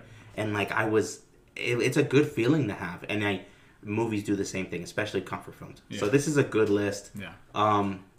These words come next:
Speaker 2: I,
Speaker 1: I'm
Speaker 2: I,
Speaker 1: excited.
Speaker 2: like I said, yeah, I'm excited because I think it's, it's a,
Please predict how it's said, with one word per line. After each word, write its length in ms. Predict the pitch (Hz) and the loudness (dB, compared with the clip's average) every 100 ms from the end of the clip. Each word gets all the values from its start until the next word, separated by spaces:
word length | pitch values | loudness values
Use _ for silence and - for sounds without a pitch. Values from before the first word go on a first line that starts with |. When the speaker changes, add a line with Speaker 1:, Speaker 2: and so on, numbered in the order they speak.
| - | -2
Speaker 2:
I, 80 | 160 | 0
Speaker 1:
I'm 80 | - | 2
Speaker 2:
I, 100 | - | 2
Speaker 1:
excited. 400 | - 170 156 139 | 0 0 2 4
Speaker 2:
like 80 | |
I 20 | 101 | 4
said, 220 | 123 120 | 0 -2
yeah, 160 | 117 | -2
I'm 80 | 147 | 0
excited 400 | 175 - 180 160 | 0 6 6 6
because 320 | 139 131 135 | 4 4 4
I 80 | 123 | 4
think 240 | 120 131 127 | 4 2 2
it's, 160 | 123 - | -2 -4
it's 180 | 123 - | -4 -2
a, 320 | 120 113 | 0 0